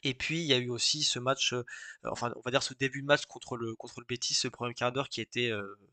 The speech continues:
catastrophique. Et, euh, et puis ensuite, c'est effectivement, tu le disais, ce dernier match contre, contre Majorque, qui, euh,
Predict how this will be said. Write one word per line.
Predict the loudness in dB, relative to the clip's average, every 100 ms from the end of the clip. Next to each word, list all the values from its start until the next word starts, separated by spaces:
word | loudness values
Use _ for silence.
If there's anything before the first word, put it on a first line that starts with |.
| _ _ _ _
catastrophique. | 0 0 0 -4 -4 -6 -8 -8 -8 -8 -10 -6
Et, | 2 6 6
euh, | 6 4
et |
puis | 0
ensuite, | 0 0 -2
c'est | -6
effectivement, | -6 -6 -6 -8
tu | -8
le | -8
disais, | -4 -2
ce | 0
dernier | 2 2 0
match | -2 -4
contre, | -10 -6 -4 -2 -4 -6
contre | -12 -4
Majorque, | 0 2 0 -4 -10 -10 -10 -12 -8
qui, | -4 0 2
euh, | 4 4 4 2